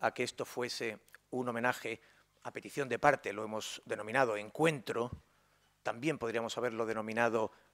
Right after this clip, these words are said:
feliz cumpleaños, maestro, porque mañana, creo que ya lo hemos dicho, mañana cumple ochenta y seis.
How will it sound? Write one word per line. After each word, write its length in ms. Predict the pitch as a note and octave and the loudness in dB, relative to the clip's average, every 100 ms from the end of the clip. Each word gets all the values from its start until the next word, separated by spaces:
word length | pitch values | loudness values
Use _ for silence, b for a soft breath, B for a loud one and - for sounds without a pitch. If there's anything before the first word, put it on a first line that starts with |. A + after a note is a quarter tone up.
| _ _ | _ _
feliz 360 | - B2+ C3+ | -6 -4 -4
cumpleaños, 720 | - A#2 A#2+ A#2 A#2 A2 G#2+ | -6 -2 4 4 4 0 -4
maestro, 640 | A#2+ A2+ C3 - A2+ B2 - b b b | -2 0 0 2 4 4 2 b b b
porque 500 | A#2 A2+ - B2 B2 - | -2 0 0 0 0 -4
mañana, 500 | G#2+ A2 A#2 A2+ - | -6 0 0 0 -2
creo 220 | A2+ A2+ | 0 0
que 80 | G#2+ | 2
ya 100 | G#2+ | 2
lo 80 | A2 | 2
hemos 220 | G#2 G2+ | 0 -6
dicho, 400 | B2 - G#2+ - B B B | -6 -4 -4 -6 B B B
mañana 320 | G#2+ A#2 A#2 | -4 -2 -2
cumple 260 | B2+ A#2 A2 | -2 -4 -4
ochenta 320 | G#2 B2+ A#2+ | -2 -2 -2
y 60 | A2 | 0
seis. 460 | C#3 A2+ - - | 0 0 -6 -12